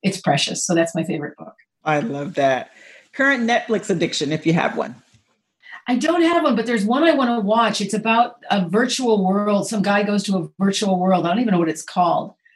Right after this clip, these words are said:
Speaker 1: but I haven't seen it yet. So not one right now.
Speaker 2: Okay, got it. And your dream vacation?
Speaker 1: Paris.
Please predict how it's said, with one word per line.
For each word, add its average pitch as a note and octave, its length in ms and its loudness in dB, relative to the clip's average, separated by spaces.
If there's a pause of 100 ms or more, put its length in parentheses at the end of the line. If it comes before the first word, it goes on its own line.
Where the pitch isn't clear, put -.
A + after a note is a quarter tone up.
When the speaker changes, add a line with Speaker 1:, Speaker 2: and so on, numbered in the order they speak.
(300)
Speaker 1:
but F#3+ 340 0 (180)
I F3+ 100 0
haven't F3 520 -2
seen F3+ 240 2
it D3+ 120 0
yet. - 280 -6
So E3 340 -4 (120)
not A#3+ 300 0
one G#3+ 180 0
right F#3 200 0
now. D#3 300 -6 (240)
Speaker 2:
Okay, D#3 420 0
got C3 200 0
it. - 60 -10
And G3+ 120 0
your G#3 80 2
dream A#3+ 240 0
vacation? F3+ 520 -2 (840)
Speaker 1:
Paris. G#3+ 460 -2